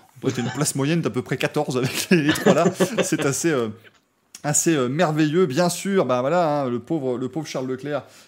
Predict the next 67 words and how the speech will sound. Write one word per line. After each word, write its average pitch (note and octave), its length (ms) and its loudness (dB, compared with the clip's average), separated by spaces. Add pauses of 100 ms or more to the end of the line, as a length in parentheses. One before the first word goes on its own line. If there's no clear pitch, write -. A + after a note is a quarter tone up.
(120)
qui A#2 120 -4
a A2 40 0
réalisé F#3 360 4
la F#3 80 4
pole F3 180 2
position E3 320 -2
à D3 60 -2
domicile C#3 500 -8
et A2+ 60 -10
qui - 100 -14
malheureusement C#3 540 -2
n'a C3 80 -2
pas B2+ 100 -4
pu B2 100 -8
prendre, B2 300 -8 (300)
euh, A#2+ 100 0
le A3+ 220 6
départ, E3+ 640 2
euh, B2+ 220 0
du, C3+ 280 -2
euh, C#3 320 2
du C3 140 -4
Grand B2 180 -4
Prix. D3+ 160 -4
Ça, C3 140 -8
c'était, A2+ 240 -8
euh, A2+ 280 -4
bien A2+ 220 -8
dommage. D3+ 380 -2
Manu, D3+ 240 -4
je C#3 80 -8
veux B2+ 80 -6
bien, C3 140 -8 (100)
euh, A#2 240 -4
commencer, B2 380 -8
euh, B2+ 100 -2
par A#2 160 -10
toi E3 160 -6
pour, A#2+ 180 -10
bah, G#2 80 -4
voilà, A#2+ 160 0
ton A#2 160 -6
avis A#2 180 -2
évidemment, A#2 440 -2 (280)
euh, C#3 120 2
global B3 260 4
un A#3 80 0
petit F3+ 140 -2
peu G#3 100 0
sur F#3 160 -4
ce - 80 -2
Grand C3 140 0
Prix, C4 160 -2
sur - 160 -6
cette - 180 -4 (160)
belle C4+ 240 4
prestation E3 420 2
quand F3+ 120 2
même, E3+ 80 2
il C3+ 60 0
faut C3+ 100 -2
le C3 60 0
dire, A3+ 100 2
de, E3 120 2
de B2 120 0
Max C3 180 0
Verstappen B2+ 380 2